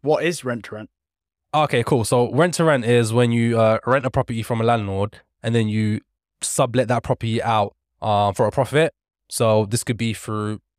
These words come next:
Speaker 2: you know, you renting out each of the individual rooms to individuals, or just renting out the whole place as an Airbnb. So when I started out, I did, um,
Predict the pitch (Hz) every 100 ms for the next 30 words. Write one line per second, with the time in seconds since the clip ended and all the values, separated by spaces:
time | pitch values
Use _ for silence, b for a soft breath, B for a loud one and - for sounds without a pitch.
0 | - 113 104 104 107 113 113 117 120 117
1 | 110 120 - 139 131 120 123 110 110 110
2 | 131 147 147 - - 123 120 120 143 143
3 | 139 135 - _ _ _ 139 156 147 127
4 | - 135 123 120 113 127 117 120 113 113
5 | 110 110 107 107 107 131 104 95 _ _
6 | - - 113 127 143 123 123 107 101 110
7 | 117 104 113 101 107 107